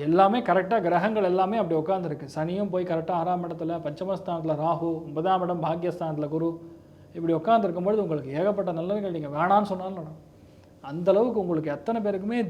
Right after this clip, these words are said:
தெய்வ அனுகிரகம், கட்டாட்சம் பிரம்மாண்டமா இருக்கு. சூப்பரா இருப்பீங்க, தைரியமா இருங்க. சரி, மெயின் விஷயம் என்னன்னா, அந்த ஒன்பதாம் இடத்துக்கு குரு பார்வை வருது அப்படின்னாவே உங்க லைஃப்ல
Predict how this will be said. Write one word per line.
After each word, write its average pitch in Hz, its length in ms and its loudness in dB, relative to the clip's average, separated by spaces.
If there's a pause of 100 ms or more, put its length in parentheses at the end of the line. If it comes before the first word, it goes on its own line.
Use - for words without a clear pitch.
தெய்வ 202 260 4
அனுகிரகம், 185 480 -4
கட்டாட்சம் 202 640 -2
பிரம்மாண்டமா 208 680 -8
இருக்கு. - 180 -14 (800)
சூப்பரா 220 480 0
இருப்பீங்க, 175 360 -6
தைரியமா 160 340 -2
இருங்க. - 160 -16 (640)
சரி, 190 180 -2
மெயின் 254 260 4
விஷயம் 220 260 0
என்னன்னா, 202 200 0 (220)
அந்த 175 140 -4 (100)
ஒன்பதாம் 214 400 2
இடத்துக்கு 175 400 -4
குரு 160 160 0 (120)
பார்வை 160 300 0 (100)
வருது 160 360 0
அப்படின்னாவே 139 560 -6 (320)
உங்க 156 200 -4
லைஃப்ல 165 360 -4